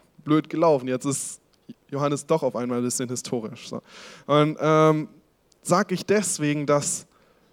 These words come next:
jedes einzelne Wort aus der Bibel historisch ist? Nein. Ich glaube daran, dass der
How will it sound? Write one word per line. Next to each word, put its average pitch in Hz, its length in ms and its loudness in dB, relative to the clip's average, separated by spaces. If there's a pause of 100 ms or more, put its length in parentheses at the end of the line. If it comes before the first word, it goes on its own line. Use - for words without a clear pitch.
(600)
jedes 202 600 0 (160)
einzelne 160 580 -2
Wort 202 300 4
aus 139 160 -2
der 143 100 0
Bibel 170 380 2
historisch 185 580 -4
ist? 180 160 -10
Nein. 143 380 -6 (540)
Ich 151 140 -10
glaube 175 280 2
daran, 147 200 0
dass 143 200 -4 (500)
der 139 420 4